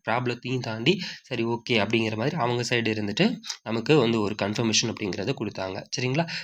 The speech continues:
So, இது நல்லா தெளிவா பார்த்துக்கோங்க எப்படி ப-, பண்ணியிருக்கோம்னு சொல்லிட்டு. இன்ட்ரடக்ஷனில் லைட்டா ஒரு பேசிக்கான ஒரு டெஃபினிஷன் கொடுத்துட்டோம். Then இயக்கங்கள்னு சொல்லிட்டு, அதுக்கான காரணங்கள்னு சொல்லிட்டு வரிசையா நமக்கு வந்து ஒரு எட்டு பாயிண்ட்டை வந்து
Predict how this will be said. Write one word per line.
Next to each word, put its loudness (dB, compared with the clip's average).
So, 2
இது 4
நல்லா 4
தெளிவா 2
பார்த்துக்கோங்க -2
எப்படி 2
ப-, -4
பண்ணியிருக்கோம்னு 0
சொல்லிட்டு. 0
இன்ட்ரடக்ஷனில் 4
லைட்டா 4
ஒரு 4
பேசிக்கான 0
ஒரு -2
டெஃபினிஷன் 2
கொடுத்துட்டோம். -2
Then 2
இயக்கங்கள்னு 4
சொல்லிட்டு, 2
அதுக்கான 2
காரணங்கள்னு 2
சொல்லிட்டு 2
வரிசையா 2
நமக்கு -2
வந்து 2
ஒரு 4
எட்டு 0
பாயிண்ட்டை 0
வந்து 0